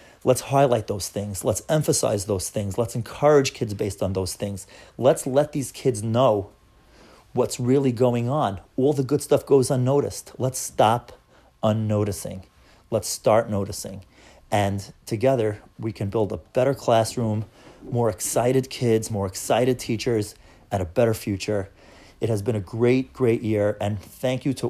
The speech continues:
all of you who have participated in the podcast, whether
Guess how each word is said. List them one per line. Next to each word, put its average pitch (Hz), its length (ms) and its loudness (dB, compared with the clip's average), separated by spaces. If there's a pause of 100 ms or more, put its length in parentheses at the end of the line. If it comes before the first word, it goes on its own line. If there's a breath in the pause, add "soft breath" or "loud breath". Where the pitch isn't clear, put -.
all 139 200 6
of 113 120 -2
you 101 160 -2
who 107 160 -2
have 95 120 -2
participated 131 640 -4
in 127 60 -2
the 127 60 -2
podcast, 120 720 -2
whether 98 340 -2